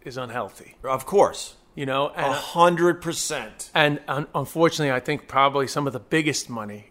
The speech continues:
Speaker 1: is, is coming from the, the healthcare industry.
Speaker 2: A hundred percent.
Speaker 1: So it's th-, that, that is, that, that is unfortunate 'cause, like, it's, it's very boring to say, but the U S is really the only, like, industrialized country. Is that the politically correct term to say nowadays?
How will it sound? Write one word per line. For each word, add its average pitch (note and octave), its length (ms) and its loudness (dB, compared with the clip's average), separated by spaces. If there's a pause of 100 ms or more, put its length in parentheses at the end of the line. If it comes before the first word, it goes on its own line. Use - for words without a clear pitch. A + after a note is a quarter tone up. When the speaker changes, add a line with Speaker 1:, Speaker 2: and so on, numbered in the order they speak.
Speaker 1:
is, C3 160 -10
is C#3+ 160 -14
coming A#2+ 320 -10
from A2+ 280 -16
the, G#2 220 -14
the A2 120 -12
healthcare A#2 440 -8
industry. - 300 -8
Speaker 2:
A D3+ 220 4
hundred D#3 520 4
percent. B2 720 -2 (140)
Speaker 1:
So D3 380 4
it's - 240 -8
th-, - 180 -2
that, F3 240 6
that F#3 180 8
is, F3+ 200 6
that, F#3 420 6
that D#3+ 180 6
is D3 120 -2
unfortunate C3 560 -6
'cause, G3 200 4
like, F3 400 2
it's, E3+ 220 -6
it's - 200 -12
very E3 240 6
boring F3+ 340 4
to D#3 100 -4
say, C3+ 380 4
but C3 420 -4 (240)
the D#3 100 -4
U E3+ 200 8
S D#3 160 4
is C3+ 100 -6
really D#3 220 2
the C#3+ 160 0
only, C#3+ 400 0
like, A#2 400 -10 (460)
industrialized D#3 720 0
country. D#3 260 -2
Is C#3+ 80 -6
that C#3+ 160 -4
the C3+ 60 -10
politically C#3 400 -6
correct D3+ 240 -6
term D3+ 180 -6
to B2+ 60 -12
say D3 140 -6
nowadays? C#3 340 -4